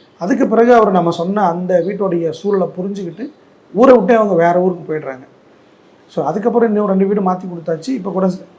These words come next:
அவங்களுக்கு வந்து கோயம்புத்தூர்ல வந்து ஒரு இடம் ஒண்ணு வாங்குறதுக்குரிய நம்ம ஏற்பாடு பண்ணியிருக்கோம். So, ஒரு விபத்துலையோ அல்லது ஏதாவது ஒரு நோயாலேயோ உடல்ல ஒரு பகுதியை, ஒரு, ஒரு உறுப்பையோ ஒரு பகுதியவோ,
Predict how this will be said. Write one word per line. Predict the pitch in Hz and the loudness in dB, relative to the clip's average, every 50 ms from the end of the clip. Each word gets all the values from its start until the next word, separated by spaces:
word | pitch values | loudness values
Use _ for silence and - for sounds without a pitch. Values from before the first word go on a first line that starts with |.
| - _ _ _ _ - | -20 _ _ _ _ -8
அவங்களுக்கு | 165 175 180 175 165 165 | -4 -2 -2 0 -2 -2
வந்து | 165 165 190 185 170 160 147 143 139 139 139 170 | 0 0 0 0 2 0 -2 -4 -6 -8 -10 -8
கோயம்புத்தூர்ல | 175 185 185 185 - 160 | -8 -8 -8 -8 -8 -8
வந்து | 160 160 156 156 170 | -8 -8 -8 -6 -8
ஒரு | 160 151 147 | -8 -6 -6
இடம் | 147 175 175 165 160 | -6 -6 -4 -4 -6
ஒண்ணு | |
வாங்குறதுக்குரிய | 156 147 151 156 147 143 - - - 143 143 147 175 254 302 - _ _ _ _ _ _ - | -8 -10 -10 -12 -14 -16 -16 -18 -20 -20 -16 -12 -10 -10 -10 -12 _ _ _ _ _ _ -14
நம்ம | 147 147 170 | -6 -2 -2
ஏற்பாடு | 180 165 180 180 165 156 151 | 0 2 2 2 2 0 -4
பண்ணியிருக்கோம். | 151 156 156 143 - 139 - _ _ _ _ _ _ _ _ _ - - _ _ _ _ | -6 -6 -8 -10 -12 -16 -18 _ _ _ _ _ _ _ _ _ -20 -20 _ _ _ _
So, | - 175 160 156 151 147 147 151 - - _ _ _ - 160 | -6 -4 -4 -4 -4 -6 -8 -10 -14 -16 _ _ _ -12 -10
ஒரு | 165 165 165 160 156 156 - - - - _ _ - | -8 -8 -6 -6 -8 -10 -12 -14 -18 -20 _ _ -4
விபத்துலையோ | 185 190 220 247 - - 220 208 202 208 214 247 - - - - | -2 0 0 0 0 0 0 2 2 2 0 -2 -4 -8 -14 -16
அல்லது | - 160 175 180 180 233 302 - - - - - _ _ _ _ - | -12 -8 -8 -6 -4 -4 -6 -6 -8 -12 -20 -20 _ _ _ _ -6
ஏதாவது | 160 170 208 233 233 240 | -2 2 4 4 4 6
ஒரு | 220 196 190 | 4 4 2
நோயாலேயோ | 180 180 185 202 220 214 208 196 190 185 175 196 196 202 - - 165 185 | 2 2 2 0 0 0 0 0 0 0 0 -2 -2 -4 -6 -8 -4 -2
உடல்ல | 214 214 208 202 180 | 0 0 0 0 -2
ஒரு | 170 170 | -2 -4
பகுதியை, | - 165 170 180 185 190 185 185 185 190 - - - _ _ _ _ _ _ 151 | -4 -4 -4 -4 -2 -2 -2 -4 -4 -6 -10 -16 -20 _ _ _ _ _ _ -12
ஒரு, | 160 151 160 147 - - 160 | -8 -8 -6 -8 -8 -8 -8
ஒரு | 165 160 | -8 -8
உறுப்பையோ | 156 160 180 202 196 196 185 180 185 190 | -4 0 2 2 2 2 0 -2 -2 -2
ஒரு | 180 165 151 | -4 -4 -6
பகுதியவோ, | 160 165 175 170 175 165 165 165 180 196 | -6 -8 -6 -4 -4 -6 -4 -6 -8 -8